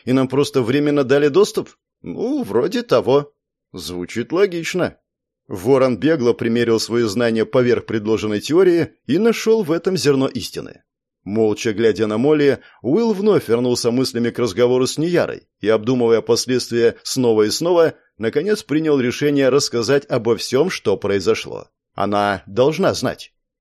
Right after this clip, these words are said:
Девушка, видя, как тот, не мигая, смотрит на нее и молчит, сперва окликнула, а затем помахала рукой перед его лицом, пока тот не моргнул.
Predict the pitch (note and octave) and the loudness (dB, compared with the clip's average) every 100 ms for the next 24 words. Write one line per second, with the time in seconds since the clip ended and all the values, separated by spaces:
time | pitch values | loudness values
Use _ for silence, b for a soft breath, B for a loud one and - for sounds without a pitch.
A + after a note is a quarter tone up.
0 | _ _ _ F#2 E3 A#3 A#3 - F#3 E3+ | _ _ _ -8 -2 0 -2 -2 0 0
1 | C#3 C3+ C#3 C3+ - C#3 - B2 B2+ A#2+ | 0 -2 0 -2 0 -2 0 0 0 4
2 | B2 A2+ - B2 A2+ A2+ A#2 A#2 A#2 A2+ | 4 4 0 -2 -2 -4 -4 -2 0 0
3 | A2+ A#2 - F3 A#2 - A2+ A2 G#2+ G#2 | 2 0 0 -2 -2 -4 0 2 4 0
4 | B2 E3+ E3+ D3+ C#3+ C3 _ - F#3 A3 | -2 -2 0 2 2 0 _ -2 0 0
5 | A3+ G#3 G#3+ F3 E3 - D#3 D3+ C3+ A#2+ | 0 0 0 -2 -2 0 2 4 2 0
6 | C3+ C3 B2+ A#2 G#2 A#2+ A2 G#2+ - D#3 | 2 0 0 -2 0 0 0 0 0 0
7 | G#2 _ - A#2 B2 A2 A#2+ A2+ - B2 | 0 _ -2 0 0 0 -2 -2 -2 0
8 | B2+ B2+ G#2 G1+ | 0 0 -4 -10